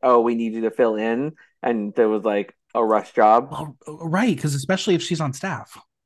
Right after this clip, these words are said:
Speaker 1: Yeah.
Speaker 2: Also on the panel is superstar director, the only judge to appear on every season and iteration of Dragula, Darren Stein. What
Speaker 1: Come
Speaker 2: blackmail
Speaker 1: on,
Speaker 2: does he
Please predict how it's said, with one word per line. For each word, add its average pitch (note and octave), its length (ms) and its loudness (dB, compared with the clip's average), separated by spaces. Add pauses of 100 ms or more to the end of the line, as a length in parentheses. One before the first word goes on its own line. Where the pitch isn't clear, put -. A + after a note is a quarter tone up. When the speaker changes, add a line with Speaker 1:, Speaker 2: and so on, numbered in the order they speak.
(140)
Speaker 1:
Yeah. A2+ 240 -2 (2250)
Speaker 2:
Also A#3 220 2
on A#3+ 60 4
the A3 80 4
panel G#3+ 240 4
is G3 220 2
superstar E3+ 400 -2
director, D#3 380 -2
the C#3 160 -4
only C4 280 -2
judge D3 300 -6
to C#3 60 -6
appear C3 240 -6
on A#2+ 180 -6
every F#3+ 300 -4
season D3+ 460 -4
and C3+ 420 -4
iteration C3+ 600 -4
of A2+ 60 -8
Dragula, D#3+ 460 -2
Darren A#3+ 400 -2
Stein. G#3 840 -2
What F3+ 360 -4
Speaker 1:
Come - 160 2
Speaker 2:
blackmail A3 180 8
Speaker 1:
on, A3+ 100 4
Speaker 2:
does - 20 4
he A3 60 8